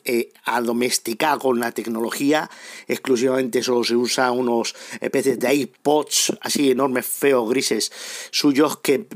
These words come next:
lavan el cerebro y tienen a gente conectada a internet, ah, y, y con un solo canal. Bueno, pues co-, como si todo el mundo estuviera con el mismo Twitter, ¿sabes?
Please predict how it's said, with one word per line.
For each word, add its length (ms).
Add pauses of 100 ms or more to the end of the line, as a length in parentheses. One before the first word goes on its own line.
(140)
lavan 360
el 120
cerebro 580
y 160
tienen 300
a 80
gente 560
conectada 500
a 60
internet, 640
ah, 240 (400)
y, 560
y 20
con 160
un 140
solo 260
canal. 320
Bueno, 300
pues 160
co-, 120
como 200
si 100
todo 120
el 60
mundo 140
estuviera 340
con 120
el 80
mismo 260
Twitter, 340
¿sabes? 420